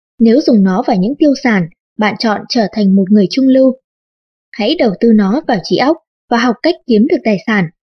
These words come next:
bạn sẽ trở thành một người giàu có, đạt được những mục đích và có một tương lai tươi sáng. Sự lựa chọn là của bạn và chỉ riêng của bạn. Mỗi ngày, với mỗi đồng tiền, bạn đang quyết định xem mình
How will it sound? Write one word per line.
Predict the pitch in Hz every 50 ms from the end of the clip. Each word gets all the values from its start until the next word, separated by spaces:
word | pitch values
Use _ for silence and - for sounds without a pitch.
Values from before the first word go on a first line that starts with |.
| _ _ _ -
bạn | 208 202 185 185 -
sẽ | 285 311 -
trở | 277 220 220
thành | - 208 196 185 190
một | 196 190 - -
người | 202 202 190
giàu | 165 - 202 180 175
có, | - 190 185 190 269 - - _ _ _ _ _ -
đạt | 240 226 196
được | 202 220 208 214
những | 202 196 233 311
mục | 339 277 196 202
đích | 269 349 359 - _ _ _ _ -
và | 240 233 226 220 -
có | 208 202
một | 277 381 339 330 _
tương | 262 247 247
lai | 247 247 233 226 -
tươi | 226 214 202 -
sáng. | 208 196 190 233 349 - _ _ _ _ _ _ _ _ _ _ _ _ _ _ _ -
Sự | 254
lựa | 220 214 196 156
chọn | - 240 220 190 160 - - _
là | 220 220 214 196 -
của | - 208 170
bạn | 196 202 196 196 - _ _ _ _ _ -
và | 254 254 247
chỉ | - 254 214 196 -
riêng | 311 311 302 285 -
của | - 220
bạn. | 175 190 196 190 - _ _ _ _ _ _ _ _ _ _ _ _ _ _ _ _ _ _ -
Mỗi | 208 214 269
ngày, | 320 302 254 220 190 175 - _ _ _ _
với | - 220 220 240
mỗi | 269 269 247 320 -
đồng | 339 254 208 196 -
tiền, | 220 220 208 190 - - _ _ _ _ _ _
bạn | 214 214 208 208 190 185
đang | 226 220 220
quyết | - 339 330
định | - 220 214 - -
xem | 247 240 240 233 - _ _ _ _
mình | 233 226 226 214